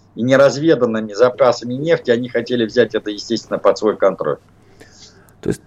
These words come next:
Speaker 2: получается, что везде мы можем найти присутствие, э, тех самых, э, интересантов из нескольких европейских столиц, которые, э, практически по всему, э, даже не под брюшо, по всем окраинам бывшей Российской империи,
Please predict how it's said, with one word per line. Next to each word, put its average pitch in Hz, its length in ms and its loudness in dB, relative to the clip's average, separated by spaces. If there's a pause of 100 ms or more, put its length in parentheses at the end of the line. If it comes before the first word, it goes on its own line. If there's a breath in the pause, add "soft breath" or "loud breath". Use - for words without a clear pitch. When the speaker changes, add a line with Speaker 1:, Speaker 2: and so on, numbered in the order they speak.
(100)
Speaker 2:
получается, 160 460 2
что 160 240 0
везде 143 480 2
мы 156 140 0
можем 151 280 -2
найти 151 340 0
присутствие, 139 720 2
э, 113 360 2
тех 139 100 -2
самых, 147 420 -2
э, 117 440 2 (120)
интересантов 147 760 -2 (880 loud breath)
из 131 240 2
нескольких 151 500 0
европейских 143 600 0
столиц, 165 420 0
которые, 143 580 2
э, 127 240 2
практически 147 580 -2
по 147 340 4
всему, 156 600 -2
э, 117 420 0
даже 120 220 -4
не 135 80 -2
под 139 160 -2
брюшо, 160 380 -2
по 123 200 0
всем 135 280 -2
окраинам 123 640 0
бывшей 131 260 -4
Российской 127 520 -4
империи, 139 580 0